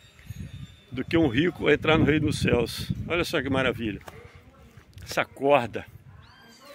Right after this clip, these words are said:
Se a gente colocar uma corda dessa de vinte, vinte metros nas principais ruas onde o pessoal abusa da velocidade, eu acho que vai dar certo. Opine aí, por favor. Ou você acha mais justo e correto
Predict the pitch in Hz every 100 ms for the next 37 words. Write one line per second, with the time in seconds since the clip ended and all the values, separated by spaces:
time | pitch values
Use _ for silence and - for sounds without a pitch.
0 | - - 233 202 240 - 202 - - 233
1 | 226 233 220 202 214 208 202 185 185 156
2 | 269 302 - 202 196 226 - 165 180 254
3 | 214 - - - - - - - - 170
4 | - 196 180 - 180 160 - 185 240 139
5 | 151 147 165 - 160 156 123 110 143 254
6 | 165 147 135 131 135 - 139 233 202 -
7 | - - 208 214 214 247 233 226 - 160
8 | 220 240 - 302 311 269 277 - - -
9 | 226 156 196 202 - - 240 240 247 240
10 | - 214 214 220 220 190 - - - -
11 | - - - - - - - - - -
12 | 107 190 269 - - 170 156 202 165 139
13 | 240 - -